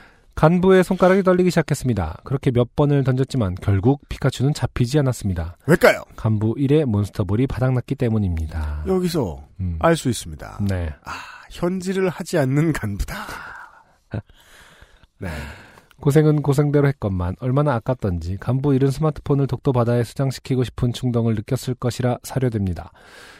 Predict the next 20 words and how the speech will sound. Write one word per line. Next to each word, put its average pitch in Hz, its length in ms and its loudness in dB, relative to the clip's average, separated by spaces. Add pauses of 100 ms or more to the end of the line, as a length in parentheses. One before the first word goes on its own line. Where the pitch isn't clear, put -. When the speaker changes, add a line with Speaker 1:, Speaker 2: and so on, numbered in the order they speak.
(120)
Speaker 1:
결국 180 360 8
피카츄도 196 420 2
못 147 140 2
잡고 101 460 -4
잘 113 240 -2
쉬다가 160 480 0
간부에게 135 520 0
잘못 113 280 -2
걸려서 92 380 -4 (120)
험한 123 300 0
독도 - 300 -4
바다 120 220 0
위로 113 580 0
뱃놀이를 139 500 -2
가야만 101 340 -4
했던 127 280 -4 (160)
<laughs> 302 140 -8
김군의 98 540 -2
군생활 95 520 -6
스토리였습니다. - 800 -10